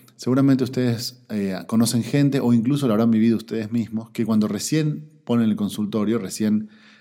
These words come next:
se deciden a empezar a atender, se autorizan a empezar a atender pacientes, al principio esos pacientes que van llegando al consultorio, si bien no son muchos, son algunos, pero el problema que se le presenta a los analistas es que esos pacientes no duran en análisis,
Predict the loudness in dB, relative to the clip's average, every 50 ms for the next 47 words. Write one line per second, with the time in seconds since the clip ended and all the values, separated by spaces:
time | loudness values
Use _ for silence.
0 | _ _ -8 -6 -4 -4 -4 -2 2 4 6 6 6 4 2 0 -2 -4 -4 -2
1 | -2 -2 -2 0 0 2 2 0 0 -2 -4 -6 -6 -6 -6 -4 -2 0 0 0
2 | 0 -2 0 -2 -2 -4 -6 -6 -6 -6 -6 -6 -6 -6 -6 -6 -6 -8 -8 -4
3 | -2 0 0 0 0 0 -2 -4 -6 -12 -20 -20 -20 -20 -20 -20 -20 -20 -20 _
4 | _ 0 0 2 4 4 4 4 4 2 0 0 2 4 4 2 2 0 -4 -4
5 | -4 -4 -4 -4 -6 -4 -2 0 -2 -2 -2 -4 -4 -2 0 0 2 2 2 2
6 | 2 2 2 0 -2 -4 -6 -6 -4 -2 0 0 0 0 0 2 4 6 6 6
7 | 6 4 4 2 0 2 2 2 2 2 2 2 2 0 0 -4 -8 -4 0 0
8 | 2 2 4 4 6 6 6 4 4 0 -4 -10 -16 -20 -20 -20 -20 _ _ 4
9 | 6 8 8 8 6 4 0 0 2 2 2 4 2 2 0 0 0 0 -2 -2
10 | -2 -4 -2 0 0 2 2 2 0 0 0 -2 0 -2 -2 -2 -4 -4 -4 -4
11 | -6 -4 -6 -4 -4 -4 -4 -4 -2 0 0 2 2 0 0 0 0 2 4 4
12 | 4 6 6 8 8 8 6 4 2 0 -2 -6 -6 -10 -14 -18 -20 -20 -20 -20
13 | -20 -14